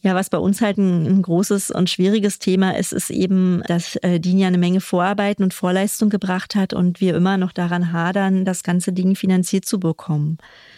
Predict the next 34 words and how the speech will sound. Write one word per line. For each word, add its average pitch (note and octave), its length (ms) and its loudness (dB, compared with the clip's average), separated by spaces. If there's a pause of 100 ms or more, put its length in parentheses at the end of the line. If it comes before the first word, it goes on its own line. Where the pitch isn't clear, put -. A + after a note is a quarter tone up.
(180)
Die, F3 340 -4 (140)
äh, E3+ 220 0
Kooperation E3 600 0
N E3 140 2
S F3 160 -2
B G3 320 2
iso G3+ 220 4
ist E3+ 140 0
ja F3+ 140 2
so, F3 160 0
dass, E3+ 300 -4
ähm, E3 180 0
wenn E3 160 2
wir E3 80 2
ein D#3+ 120 0
Sekretariat D#3+ 600 -2
übernehmen, E3 440 2
wenn F3 120 2
wir E3+ 80 0
das E3 180 -2
führen, F#3 340 0
dass E3 120 0
das - 160 -6
dann E3 160 -2
durch E3 160 0
die F3 140 -2
deutschen D#3+ 380 0
Stakeholder E3 600 -2
auch - 140 -6
finanziert D#3+ 640 -4
wird. - 160 -6 (440)
Und F3 320 0
wir E3+ 200 0
haben G#3+ 380 2